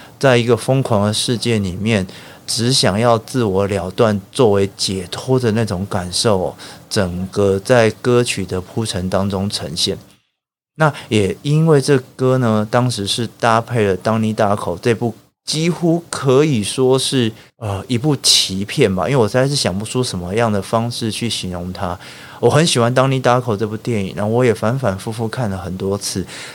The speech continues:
但是如果你要包包解释这部电影发生了什么事，我相信就像所有这部电影爱好者一样，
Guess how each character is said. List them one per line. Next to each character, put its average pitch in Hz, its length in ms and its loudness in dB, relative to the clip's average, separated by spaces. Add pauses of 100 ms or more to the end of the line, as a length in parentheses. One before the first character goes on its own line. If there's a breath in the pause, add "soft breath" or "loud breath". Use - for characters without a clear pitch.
但 151 140 6
是 147 100 4
如 139 140 4
果 143 80 4
你 104 160 2
要 127 220 4
包 131 180 2
包 131 180 4
解 101 240 -2
释 120 220 0
这 135 100 2
部 127 120 -4
电 123 180 0
影 90 60 -4
发 107 200 -2
生 113 160 -4
了 107 80 0
什 90 140 -6
么 87 100 -8
事， 92 320 -6 (340 loud breath)
我 92 120 -4
相 127 220 2
信 127 120 -2
就 123 140 2
像 120 160 2
所 113 320 2
有 113 140 6
这 117 100 0
部 113 100 -2
电 117 220 0
影 90 60 -4
爱 110 180 -2
好 107 80 0
者 92 220 -4
一 90 120 -6
样， 95 180 0